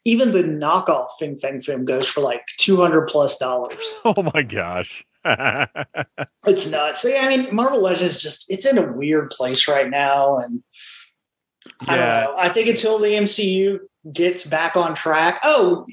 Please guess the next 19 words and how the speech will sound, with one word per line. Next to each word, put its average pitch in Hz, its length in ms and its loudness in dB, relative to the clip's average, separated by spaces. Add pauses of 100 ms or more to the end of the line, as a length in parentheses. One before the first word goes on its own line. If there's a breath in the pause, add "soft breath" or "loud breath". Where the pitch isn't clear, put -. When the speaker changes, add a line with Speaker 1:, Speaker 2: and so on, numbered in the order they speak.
Speaker 1:
and 185 120 0
that's 220 180 4
the 247 80 4
other 269 160 2
thing 160 220 -2
they're 143 120 -4
being 135 300 -8
real 135 180 0
weird 135 260 -4
about 127 360 -4 (580 loud breath)
is 160 240 2
this, - 500 0 (460)
the 160 220 2
M 180 160 4
C 180 340 2
U, 175 160 4
the 147 100 -6
show 196 540 2
wave. 110 260 -8